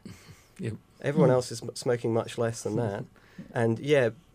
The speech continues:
Speaker 2: the other guys are only cutting back four cigarettes a day, but they only started by smoking five a day.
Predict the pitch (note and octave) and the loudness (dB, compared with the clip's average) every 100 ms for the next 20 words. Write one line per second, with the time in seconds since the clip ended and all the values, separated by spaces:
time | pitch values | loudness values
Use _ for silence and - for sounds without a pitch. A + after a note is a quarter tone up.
0 | - B2 C#3+ C#3+ A#2+ A#2 A#2 A2+ A2+ A#2+ | -6 -4 -2 0 2 4 4 2 0 -2
1 | A2 G#2+ G#2 - C3+ D3+ A2+ G2 - G#2 | 0 0 -8 -6 -6 -4 -4 -4 -4 -6
2 | G#2 A2+ C3 D3+ B2 - B2+ C3+ - A2+ | -4 -2 0 0 0 -4 -4 -2 -2 -2
3 | A2+ A#2 G#2+ - G2+ - G#2 G2 F#2+ F#2+ | -2 -2 -4 -6 -8 -4 -4 -4 -6 -8
4 | A2 | -10